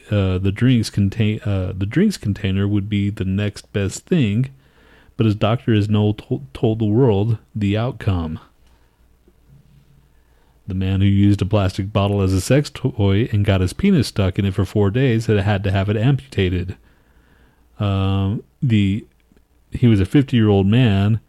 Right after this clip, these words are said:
and he left it for four days before seeking medical help, 'cause, of course, he's embarrassed.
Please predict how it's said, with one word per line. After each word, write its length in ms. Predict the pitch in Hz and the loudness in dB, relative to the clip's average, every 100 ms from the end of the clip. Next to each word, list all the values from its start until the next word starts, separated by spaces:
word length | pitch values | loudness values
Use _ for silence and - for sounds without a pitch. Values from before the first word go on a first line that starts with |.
| _ _ _ _ - | _ _ _ _ -4
and 320 | 101 95 90 | 0 2 2
he 140 | 104 | 2
left 280 | 104 107 139 113 | 2 2 2 -2
it 60 | |
for 120 | - | -2
four 260 | 101 113 107 | -2 2 4
days 220 | 107 104 | 4 2
before 320 | 104 98 104 | 0 0 0
seeking 500 | 92 - 107 - 107 | 0 0 -2 -2 -2
medical 380 | 98 95 - 95 | 0 -2 -2 -2
help, 340 | 98 156 92 - | 0 0 -2 -4
'cause, 300 | 95 87 - | -6 -6 -10
of 120 | 95 | -12
course, 280 | - 90 87 | -8 -8 -4
he's 160 | 101 95 | -2 0
embarrassed. 680 | 107 104 127 95 - - | 0 0 0 -2 -6 -12